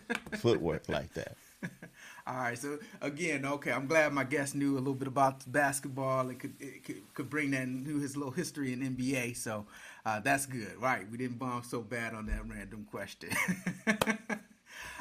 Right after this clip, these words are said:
Speaker 1: All right. Well, before we get out of here, you know, uh, some people who have, may not have heard of you, um, obviously we just mentioned, obviously we're not necessarily just looking to blow ourselves up or any of that nature, but if somebody did wanna follow the work that you're doing or your ministry,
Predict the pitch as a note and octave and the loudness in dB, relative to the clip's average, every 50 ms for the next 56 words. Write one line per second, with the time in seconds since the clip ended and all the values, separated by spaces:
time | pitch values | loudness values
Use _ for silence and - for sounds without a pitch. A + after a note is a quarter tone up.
0 | - F#3+ G3 G3+ F#3+ F#3+ E3+ D#3 F#3 G#3 G3+ G3 F#3 F3 G#3+ G#3+ D4+ D4+ C4+ B3+ | 6 10 12 12 12 12 10 10 8 8 8 10 10 8 2 2 2 0 0 2
1 | G#3+ G#3 G3+ F#3+ F3+ F#3 F3 F3 F3 F#3 D#3+ D#3 D3 C#3+ B2 F3+ F3 E3 D#3 D3+ | 4 6 8 8 8 8 6 4 2 2 2 2 2 0 0 0 0 0 0 0
2 | C#3 A2 - - C#3 D3 - - G#3+ G3+ G#3 G#3 G#3+ A3+ G3 - F#3+ F3+ E3+ F#3 | -2 -2 -4 -6 -6 -4 0 2 2 4 4 2 2 0 0 2 0 0 2 2
3 | F3 E3 D#3 - A2 G2 A2 B2+ B2+ B2 A2 - - - D3+ D3+ E3 F3 E3+ E3+ | 0 0 0 -2 -4 -2 -2 -2 -4 -4 -8 -12 -14 -10 -4 -2 -2 0 2 0
4 | E3+ - C#3+ C#3 F3 F3+ F3+ F3 E3 E3 C#3+ C#3 D3+ D3+ D3 D3 D3 D3 - - | 0 0 -2 0 0 0 0 2 0 -2 -2 -4 -2 0 0 2 2 0 -2 -2
5 | B2+ B2+ B2 - - D3 D#3 D3 C#3+ - D3 C3+ C3+ C#3 C3+ C3 C3 C#3 C3+ - | -4 -4 -4 0 0 2 2 2 0 -2 -2 0 2 0 0 0 -2 -4 -2 0
6 | C#3+ C#3 C3 - C#3+ B2+ B2 - - C3+ C3 C3 - C3+ C3 C3 C3 C3+ C3 C3 | 0 0 0 0 -2 -4 -2 -2 -2 -2 -2 -2 -4 -2 -2 -2 -2 -2 -2 -4
7 | C3 C3 - C#3 C3 C3 C3+ B2+ C#3 C3 B2+ - C#3 C3+ C3+ C#3+ B2 B2 A2+ A2+ | -4 -4 -4 -4 -4 -4 -4 -4 -4 -6 -6 -6 -6 -6 -6 -6 -6 -6 -6 -4
8 | C#3+ C#3+ C#3 C#3 C#3 C3 C3 - C#3 B2+ B2 G#2+ A2+ B2+ B2+ B2 C3 B2+ B2+ B2+ | -2 -2 -2 -2 -4 -6 -6 -4 -4 -4 -6 -4 -6 -8 -6 -6 -4 -4 -2 -2
9 | B2+ B2 G#2+ - C#3+ C3 A2+ - E2+ C3 E3 E3 D#3 - C#3+ B2 B2 D3 D3 D3+ | -2 -4 -6 -6 -4 -4 -4 -6 -4 -2 -2 -2 -2 -2 -4 -4 -4 -4 -4 -4
10 | D3 - F3 F3 F3 D3+ C#3+ C#3+ C#3+ B2+ C#3+ D#3 D#3 C3+ C#3+ C#3 C3+ C3 B2+ - | -6 -6 -2 2 2 2 4 2 0 0 0 0 0 0 0 0 0 -2 -6 2
11 | - C#3 C3 B2 B2+ B2+ B2 B2 C3 A#2+ G#2+ B2+ C3 B2+ C3 - C3 A#2 - B2+ | 2 4 4 4 2 -2 -4 -4 -6 -6 -4 -4 -4 -6 -6 -8 -10 -8 -8 -10
12 | A#2 G#2+ A2+ B2 B2 B2+ A#2+ - A#2 A#2+ A2 A2 A#2+ C#3 D#3+ E3 D#3+ - - - | -8 -6 -6 -6 -6 -6 -6 -8 -8 -10 -8 -6 -4 -4 -4 -4 -6 -10 -8 -6
13 | C#3 B2 | -6 -6